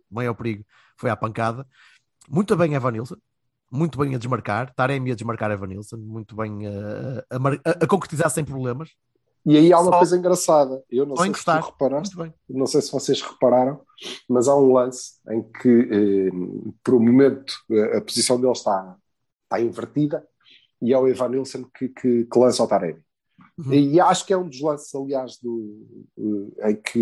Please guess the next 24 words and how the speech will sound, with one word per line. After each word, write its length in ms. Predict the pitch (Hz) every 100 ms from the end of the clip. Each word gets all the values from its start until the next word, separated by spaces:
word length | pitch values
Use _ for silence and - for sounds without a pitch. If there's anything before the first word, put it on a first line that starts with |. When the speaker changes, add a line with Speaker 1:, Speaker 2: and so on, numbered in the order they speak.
| 110
Speaker 2:
ele 180 | 110 104
acaba 240 | 110 101
de 80 | -
roubar, 280 | - 85 - _ -
eh, 140 | 95 92
não 100 | 95
sei. 220 | - 82 _ - - - - _ _
Speaker 1:
É 80 | 226
o 180 | 208 175
que 120 | -
ele 100 | 185
cruza, 320 | - 180 185
que, 80 | 135 - -
que 100 | 165
é 40 |
o 300 | 165 147 147
Evanilson 320 | 147 165 139 147
que 80 |
lhe 60 | 151
passa 200 | 156 151
de 60 | 147
calcanhar? 420 | 135 139 139 - _ _ _ _ 185
Speaker 2:
Não, 220 | 170 151
não. 280 | 135 101